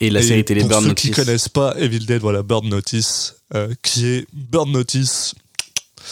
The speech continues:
Speaker 2: une excellente série. On, bah,
Speaker 1: Mm.
Speaker 2: moi, je vous la conseille. Je sais
Speaker 1: J'adore.
Speaker 2: pas si Julien
Speaker 1: Je
Speaker 2: vous la
Speaker 1: l'avais
Speaker 2: conseille.
Speaker 1: noté exactement pour, pour, parce que je voulais absolument en parler. Et, euh, je me,
Speaker 2: <laughs>
Speaker 1: me suis fait un peu une autre remarque aussi, tiens, en, en regardant ça, c'est que Paul Giamatti, euh, j'ai l'impression qu'on le voit partout, mais en fait, euh,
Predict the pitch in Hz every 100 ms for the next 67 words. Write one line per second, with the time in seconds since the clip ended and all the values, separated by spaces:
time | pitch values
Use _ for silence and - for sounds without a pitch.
0 | - - 123 117 - 117 113 - 110 120
1 | 127 117 113 104 113 147 143 123 113 110
2 | - 113 117 98 90 107 110 101 107 107
3 | 101 101 104 113 104 95 - 98 101 -
4 | 85 - - 85 - - - 98 98 -
5 | 101 92 73 - - - - - - -
6 | - 117 120 117 117 117 - - 127 127
7 | - - 143 104 - 131 - 110 143 123
8 | 117 147 110 - 165 - 120 123 95 92
9 | 90 87 - - - _ 101 95 107 98
10 | 101 185 - - 107 98 - 180 151 127
11 | 101 - 190 208 113 98 92 90 85 85
12 | 98 92 107 170 - 104 95 127 113 -
13 | 202 208 92 156 - - 95 90 87 87
14 | 90